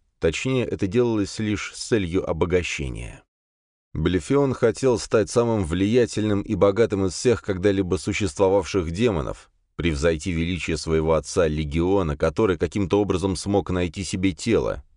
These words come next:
да не просто тело, а такое, которое смогло выдержать его душу.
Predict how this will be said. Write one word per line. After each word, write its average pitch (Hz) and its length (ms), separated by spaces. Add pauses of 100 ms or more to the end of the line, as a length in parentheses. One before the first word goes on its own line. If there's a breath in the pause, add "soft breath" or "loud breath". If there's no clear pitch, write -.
(140)
да 76 120
не 73 120
просто 98 380
тело, 67 360
а 65 40
такое, 82 400
которое 82 380
смогло 87 600 (180)
выдержать 78 680
его 73 220
душу. 71 500